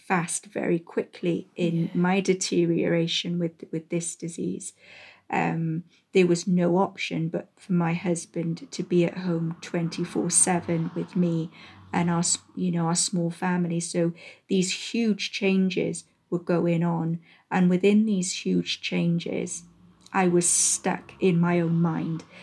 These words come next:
Speaker 1: There was no one to connect to in the respect of who knew what I was going through. There was no one. There was no one to reach my hand out of that sea of water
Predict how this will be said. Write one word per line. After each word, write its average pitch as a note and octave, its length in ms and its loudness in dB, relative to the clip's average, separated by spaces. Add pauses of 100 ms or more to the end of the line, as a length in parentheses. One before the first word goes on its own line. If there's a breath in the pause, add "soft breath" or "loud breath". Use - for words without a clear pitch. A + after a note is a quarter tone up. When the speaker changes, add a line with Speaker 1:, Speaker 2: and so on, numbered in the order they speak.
(160 loud breath)
Speaker 1:
There G3 120 8
was F#3+ 200 2
no G#3 300 6
one G3 320 4
to - 120 -10
connect - 640 -2
to F3 360 -4 (440 soft breath)
in F#3+ 160 2
the E3+ 100 2
respect E3+ 720 -2
of E3+ 340 -2 (500)
who F3 440 2 (640)
knew F#3+ 480 6 (220)
what F3 380 0
I F3 200 -2
was F3 200 -4
going F#3 340 0
through. E3+ 320 -6
There F#3+ 200 4
was F#3+ 360 2
no E3 180 0
one. E3 380 -4 (400 soft breath)
There F#3+ 100 2
was F#3 160 2
no F#3 260 4
one E3+ 440 2 (380 loud breath)
to D#3+ 460 -4
reach F3 340 0
my E3+ 140 0
hand F3+ 380 0
out F3 160 -2
of F3 100 -6
that F3+ 160 0
sea F3 280 2
of E3+ 200 -4
water F3+ 520 0